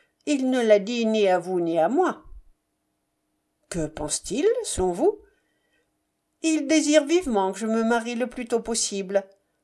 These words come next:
à la condition que nous ne nous séparerons pas. Il m'adore, mon bon père,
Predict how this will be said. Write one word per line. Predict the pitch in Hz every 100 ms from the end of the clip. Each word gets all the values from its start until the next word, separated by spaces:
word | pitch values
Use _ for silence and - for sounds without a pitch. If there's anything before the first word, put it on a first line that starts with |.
| _ -
à | 277
la | 277
condition | 277 349 320 311 - 370 359
que | 349
nous | 277 269 277
ne | 262
nous | 254 320
séparerons | 339 339 330 320 320 311 302 285
pas. | 285 143 - _ _ _ _ _ _ _ _ -
Il | 233 196
m'adore, | 170 156 165 98 92 -
mon | 196 190
bon | 180 190
père, | 185 196 180 185 196